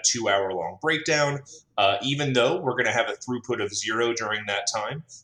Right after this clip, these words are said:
we're expecting zero throughput because the machine is down, and we don't wanna double count, um, a breakdown for both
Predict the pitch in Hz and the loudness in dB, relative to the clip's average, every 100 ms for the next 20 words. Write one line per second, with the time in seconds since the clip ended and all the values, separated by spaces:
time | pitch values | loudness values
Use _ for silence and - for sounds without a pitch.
0 | - 113 107 - - 196 - 110 101 101 | -2 0 4 2 4 0 0 -2 0 0
1 | 98 92 107 92 - 110 - 107 104 98 | 2 0 -4 -10 -6 -4 -4 -6 -2 -2
2 | 98 - 107 - 220 113 - 92 85 87 | -2 -4 0 0 2 0 0 0 -4 -8
3 | 101 113 110 107 101 95 - 110 107 - | -4 -2 -2 -4 -4 -2 0 0 -2 -4
4 | 113 98 92 - - - _ - 98 92 | -2 -2 -2 -4 -4 -10 _ -4 0 2
5 | 87 87 101 101 104 98 104 98 98 107 | 0 -4 -10 -2 0 0 0 0 -2 -4
6 | 101 139 139 120 - - | -4 2 4 2 -2 -10